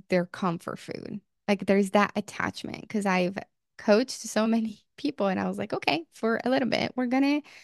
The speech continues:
take away alcohol. We're gonna remove, um, dairy for a little bit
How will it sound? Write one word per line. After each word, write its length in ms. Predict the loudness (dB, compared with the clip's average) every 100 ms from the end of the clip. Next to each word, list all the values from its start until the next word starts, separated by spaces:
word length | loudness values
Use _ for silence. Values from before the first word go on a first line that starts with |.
| _ _ _ _ -4
take 300 | 2 2 2
away 580 | 2 4 4 4 0 -2 _ _
alcohol. 560 | 0 0 0 2 4 4
We're 140 | 2
gonna 460 | 0 0 2 0 -2 -6 _ _
remove, 500 | 2 4 6 4 4 2 2
um, 420 | 2 2 2 0 -4
dairy 600 | -2 2 4 2 0 -4 -8
for 180 | -4 2
a 60 | 2
little 200 | 2 0
bit 220 | -2